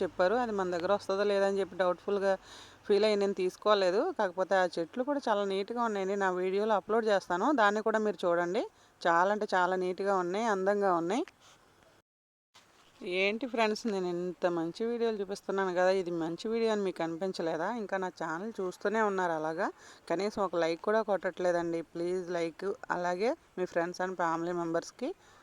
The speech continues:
నా ఛానల్ లింక్ పంపించి సబ్స్క్రైబ్ చేయించండి, ఎందుకంటే కొత్తగా ఛానల్ పెట్టాను కదా. మీకోసం అయితే చాలా మంచి వీడియోస్ చేస్తాను ఫ్యూచర్లో. ఏంటి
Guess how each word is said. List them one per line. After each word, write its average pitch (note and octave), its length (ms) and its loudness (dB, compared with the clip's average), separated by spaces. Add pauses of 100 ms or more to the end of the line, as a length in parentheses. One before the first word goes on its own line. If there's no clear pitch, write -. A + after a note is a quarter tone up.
(300)
నా F3 140 -2 (160)
ఛానల్ F3+ 360 4
లింక్ F3+ 260 -2
పంపించి F#3+ 280 -2 (120)
సబ్స్క్రైబ్ G3 460 2
చేయించండి, F3+ 440 0
ఎందుకంటే F3+ 340 -4
కొత్తగా G#3+ 380 -4
ఛానల్ F#3 340 0
పెట్టాను E3+ 400 0
కదా. E3+ 160 -2 (580)
మీకోసం A3+ 460 2
అయితే A3+ 240 0 (100)
చాలా G3 280 6 (120)
మంచి G3+ 300 -2
వీడియోస్ G3+ 340 2 (100)
చేస్తాను F#3+ 400 2
ఫ్యూచర్లో. E3+ 480 2 (1300)
ఏంటి B3+ 380 2